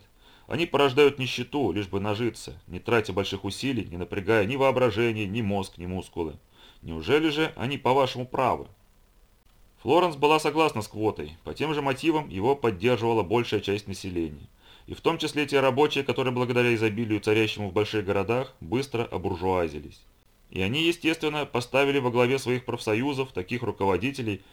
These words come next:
которые представляли их самые заветные чаяния. А чаяния эти сводились к тому, чтобы выбиться в буржуа.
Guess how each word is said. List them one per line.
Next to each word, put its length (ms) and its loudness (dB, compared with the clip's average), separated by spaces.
которые 300 0
представляли 540 2
их 200 -6
самые 340 0
заветные 480 0
чаяния. 540 -2
А 100 -6
чаяния 460 4
эти 120 -4
сводились 500 0
к 40 -20
тому, 320 -2
чтобы 380 -2
выбиться 460 0
в 140 -8
буржуа. 640 -2